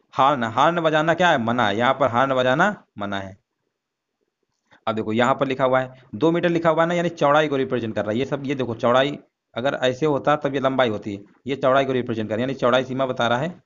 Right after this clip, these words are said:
बस चौड़ाई सीमा वाला डायग्राम आपका हो गया। अब देखो यहाँ पर ऊंचाई बताएगा, ऊपर है ना ये ऊंचाई, ऊंचाई ऐसे होती है और चौड़ाई ऐसे करेंगे, ठीक है। तो ऊंचाई के लिए है ना, तो यहाँ पर ऊंचाई सीमा को बता रहा है।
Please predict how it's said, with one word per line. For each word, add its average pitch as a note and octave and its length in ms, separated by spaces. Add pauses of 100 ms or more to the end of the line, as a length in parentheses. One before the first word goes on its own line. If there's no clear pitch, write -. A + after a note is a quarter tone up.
(140)
बस G2 300
चौड़ाई A#2+ 200
सीमा A#2+ 220
वाला A#2+ 260 (320)
डायग्राम G#2 380
आपका G2+ 180
हो F#2+ 80
गया। F#2+ 200 (360)
अब B2+ 120
देखो A#2+ 180
यहाँ B2+ 180
पर C#3+ 180
ऊंचाई C3 320
बताएगा, A#2 420
ऊपर B2 220
है D#3 60
ना G#3 100
ये C#3+ 120
ऊंचाई, A2+ 280
ऊंचाई B2 240
ऐसे C3 200
होती D3 220
है F3 120 (380)
और A#2+ 80
चौड़ाई A#2+ 300
ऐसे G2+ 180
करेंगे, - 260
ठीक D#3 160
है। G3 80 (240)
तो - 60
ऊंचाई C#3+ 280
के D#3 100
लिए D#3+ 140
है D#3+ 60
ना, D#3 100
तो C3+ 80
यहाँ B2+ 160
पर A#2+ 120
ऊंचाई A#2+ 240
सीमा A#2+ 220
को A2+ 80
बता G#2+ 200
रहा G2 120
है। G#2 120